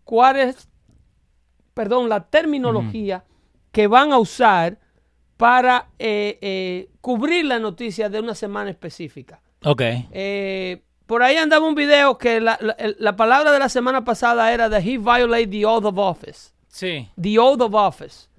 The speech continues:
Speaker 1: Pero para que ustedes tengan un ejemplo, yo le encontré un video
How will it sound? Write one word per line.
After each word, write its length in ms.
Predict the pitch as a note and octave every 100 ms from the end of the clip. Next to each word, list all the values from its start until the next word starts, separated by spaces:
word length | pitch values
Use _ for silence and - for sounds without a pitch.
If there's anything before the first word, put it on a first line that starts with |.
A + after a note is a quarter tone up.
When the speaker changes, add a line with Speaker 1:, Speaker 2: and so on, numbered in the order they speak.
| _ _ _ _ _ _ _
Speaker 1:
Pero 220 | A#3+ C4+
para 160 | C#4 C4
que 80 | B3+
ustedes 220 | C#4+ D#4
tengan 240 | F4 F4
un 140 | E4+ E4
ejemplo, 380 | C4 C4+ A3+ A#3+
yo 140 | C4
le 80 | D4
encontré 440 | C4+ C4 C4 C4+ -
un 180 | E4+
video 480 | D#4+ C#4+ A3 F3+ D#3